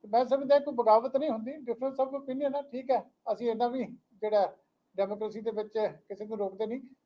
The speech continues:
ਪਰ ਬੈਟਰ ਸੀਗਾ, ਇੱਕ ਦੇਖੋ ਸਿਸਟਮ ਹੁੰਦਾ, ਹਾਲੇ ਪਾਰਟੀ ਦੀ ਤਾਂ ਐਨਾਲਿਸਿਸ ਚੱਲ ਰਹੀ ਹੈ,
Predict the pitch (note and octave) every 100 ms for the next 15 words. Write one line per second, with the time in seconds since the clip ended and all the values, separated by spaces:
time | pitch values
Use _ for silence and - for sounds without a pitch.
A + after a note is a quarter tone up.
0 | _ _ B3+ A#3 G#3+ G#3+ C#4 B3+ C#4 B3+
1 | A#3 D4+ D4+ A#3 A#3 B3+ C#4+ C#4 F3 F3
2 | A#3+ F#3+ A3+ G#3+ A#3+ A#3+ A3 A3 C4+ B3
3 | C#4 C#4+ C#4 A3+ A3+ A3+ C4+ C4+ C#4 C#4
4 | B3+